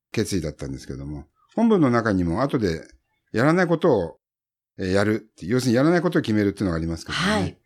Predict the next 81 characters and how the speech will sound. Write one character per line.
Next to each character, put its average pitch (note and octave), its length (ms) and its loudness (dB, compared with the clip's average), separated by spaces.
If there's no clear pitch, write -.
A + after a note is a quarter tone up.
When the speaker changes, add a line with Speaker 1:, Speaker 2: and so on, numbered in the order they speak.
Speaker 2:
う D3+ 80 -4
ん。 - 20 -4
Speaker 1:
こ E3+ 60 0
れ E3+ 60 4
も E3+ 140 2
変 D3+ 140 2
わ C#3+ 80 6
る C3+ 300 4
理 A#2 80 -2
由、 A#2 260 0
あ A2 80 0
の、 G#2 140 2
あ G2+ 40 2
れ G2 80 0
で G2 100 0
す D#2+ 100 -8
ね、 D2+ 80 -6
方 F#2+ 180 -4
法 F2 120 -6
で D#2+ 100 -8
す - 120 -16
よ A#1+ 60 -10
ね。 G2+ 240 -4
Speaker 2:
そ D3+ 60 -8
う C#3+ 40 -10
な C#3+ 160 -10
ん C3 60 -10
で C3+ 120 -14
す C#3 200 -16
よ。 C3+ 120 -8
Speaker 1:
う G#2+ 100 -4
ん。 G#2+ 340 -6
Speaker 2:
い G3+ 100 -4
ろ D4 140 0
い D#4 40 -2
ろ E4+ 80 -4
こ E4 120 -2
う - 40 -2
具 G#3 100 -2
体 D4 180 -2
的 D4 240 -6
な C4 220 -2
ね、 D#4 240 -4
変 F3 100 -10
わ F#3 140 -4
る、 E3+ 360 -8
そ D3+ 200 -8
の D3+ 100 -6
ヒ A#3+ 160 0
ン G3 60 0
ト C#3+ 140 -4
っ C3 60 -12
て - 80 -10
い C#3 40 -6
う - 20 -8
の C3+ 100 -10
が A#2+ 180 -12
書 G3 120 -6
い F#3+ 80 -2
て C#3 100 -10
あ B2 60 -10
る B2+ 80 -10
の A#2+ 140 -12
で、 A#2+ 360 -2
Speaker 1:
え - 40 -2
え。 - 20 -6
Speaker 2:
具 D#3 100 -4
体 D4 200 -2
的 D#4 180 -6
に C#4+ 100 -2
こ C#4+ 160 -4
う C#4 40 -6
い - 20 -12
う - 20 -14
ふ C#4+ 80 -8
う C4+ 60 -2
に G3 180 -2
書 F#3 120 -6
く - 100 -14
っ - 40 -20
て D3+ 360 -8